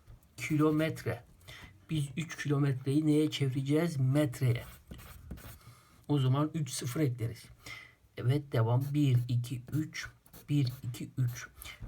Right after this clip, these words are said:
Yüz yirmi bölü üçten kırk çıkar. O zaman eğim yüzde kırk diyoruz. Devam edelim. Bir başka soru yapalım.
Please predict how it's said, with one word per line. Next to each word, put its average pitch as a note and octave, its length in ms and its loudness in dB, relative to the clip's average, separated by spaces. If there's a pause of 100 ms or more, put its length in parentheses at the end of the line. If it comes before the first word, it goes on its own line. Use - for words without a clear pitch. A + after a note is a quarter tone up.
(100)
Yüz D#3 360 0
yirmi C#3+ 340 2
bölü B2 260 4
üçten C3+ 480 -2
kırk - 260 -8
çıkar. D3 360 -2 (640)
O C#3 120 4
zaman A#2+ 240 6
eğim C#3+ 340 0 (680)
yüzde B2 540 2 (640)
kırk - 340 -2
diyoruz. - 300 -12 (3500)
Devam G#3 280 0
edelim. C3 340 2
Bir F#3+ 200 -4
başka B2 280 0
soru C3 200 -2
yapalım. B2 440 -4